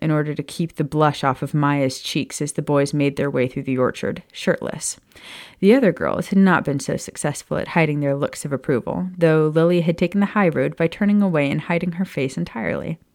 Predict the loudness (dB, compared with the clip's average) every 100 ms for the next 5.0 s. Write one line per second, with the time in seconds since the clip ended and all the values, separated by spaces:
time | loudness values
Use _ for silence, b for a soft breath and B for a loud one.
0 | _ B B B B B 0 4 4 2
1 | -6 -8 b _ -2 0 0 -4 -4 -2
2 | 0 2 2 0 0 -2 -2 -8 -10 -4
3 | -2 -2 -4 -4 -6 -6 -4 -4 -6 -6
4 | -6 -8 -6 -6 -6 -10 -6 -6 -6 -10